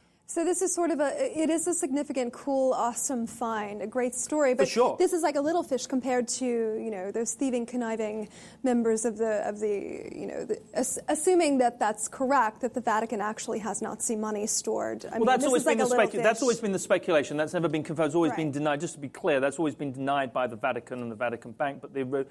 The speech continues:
Speaker 2: the rumors and the speculation, a U S, um, in-, investigation, uh, that, that took place in the nineties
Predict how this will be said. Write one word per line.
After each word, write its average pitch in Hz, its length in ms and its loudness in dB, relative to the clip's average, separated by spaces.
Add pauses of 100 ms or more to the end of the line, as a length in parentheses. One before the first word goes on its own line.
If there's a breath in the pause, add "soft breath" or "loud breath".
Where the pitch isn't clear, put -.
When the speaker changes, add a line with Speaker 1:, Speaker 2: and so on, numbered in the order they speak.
(240 loud breath)
Speaker 2:
the 143 80 -16
rumors 156 320 2
and 139 80 -4
the 131 60 -4
speculation, 139 600 -4
a 127 40 -6
U 143 260 0
S, - 240 -4 (400 soft breath)
um, 123 300 -4
in-, 151 160 -14
investigation, 143 960 -2 (500 loud breath)
uh, - 280 -10
that, 190 240 -6
that 151 180 -4
took - 240 -6
place 143 300 -2
in 139 40 -10
the 131 80 -4
nineties 156 600 0